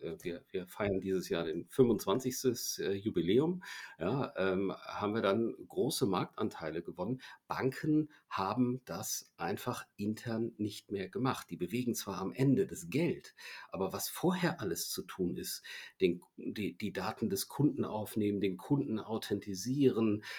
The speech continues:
ähm, dem, de-, mit dem Händlershop zusammenarbeiten, Daten verschlüsselt, ähm,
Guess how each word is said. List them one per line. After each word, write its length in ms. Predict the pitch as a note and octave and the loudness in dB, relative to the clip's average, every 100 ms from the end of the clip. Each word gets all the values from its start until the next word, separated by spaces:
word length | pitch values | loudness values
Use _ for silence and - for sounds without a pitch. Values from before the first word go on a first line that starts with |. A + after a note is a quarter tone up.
| - - | -10 -6
ähm, 340 | - F#2+ G#2 G2 | 0 2 2 2
dem, 400 | G2 F#2+ F2+ D#2+ | 2 2 2 -2
de-, 180 | - G2 | -6 -4
mit 220 | G#2 G2+ G2 | 0 -2 2
dem 140 | F#2 | 0
Händlershop 800 | E2+ C3 C3+ A#2+ - - A#2 - | 6 6 8 4 4 0 -2 -2
zusammenarbeiten, 1300 | - A#2+ G#2+ B2+ C#3 B2 G#2 G#2 F2 F#2+ G#2 A2+ G2 | -2 0 2 6 6 6 2 0 0 -2 -4 -2 -2
Daten 480 | - G#2 B2+ C3+ B2 | -2 -2 2 6 4
verschlüsselt, 920 | - A2 - B2+ B2+ A2 G2 - - - | 4 -6 0 0 2 2 2 0 -8 -2
ähm, 440 | F#2+ F#2 F#2+ F2+ | 2 4 4 2